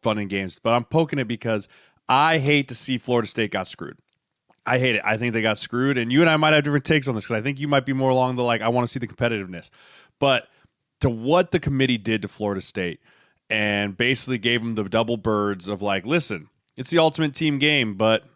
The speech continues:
meh, not really if we don't deem that without your quarterback, you can't win. I just don't think it's fair. I think it really messed with the integrity of college football. I think it's saying a message that wins are not as important as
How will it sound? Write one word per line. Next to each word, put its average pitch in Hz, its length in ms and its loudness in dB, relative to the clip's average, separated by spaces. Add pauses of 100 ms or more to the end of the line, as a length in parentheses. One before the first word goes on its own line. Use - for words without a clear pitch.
(320)
meh, 214 400 4
not 185 280 4
really 160 300 6
if 127 120 0
we 139 80 4
don't 127 180 2
deem 123 220 0
that 117 140 -2
without 113 280 2
your 110 80 -10
quarterback, 107 480 0
you 110 80 -8
can't 101 300 -6
win. 113 360 -2 (460)
I 143 140 2
just 135 180 -4
don't 120 160 0
think 107 160 -2
it's 90 120 -10
fair. 135 440 2
I 107 100 2
think 107 180 -6
it 110 160 -4
really 113 220 0
messed 107 300 -2
with 110 80 -6
the 107 80 -4
integrity 104 440 -2
of 95 100 -6
college 92 280 -4
football. 110 500 0 (320)
I 113 80 -2
think 110 160 -2
it's 104 140 -6
saying 107 380 -4
a 101 160 -2
message 107 460 -2
that 101 200 0
wins 107 340 -2
are 104 120 0
not 104 260 0
as 98 100 -6
important 104 540 -6
as 98 460 -2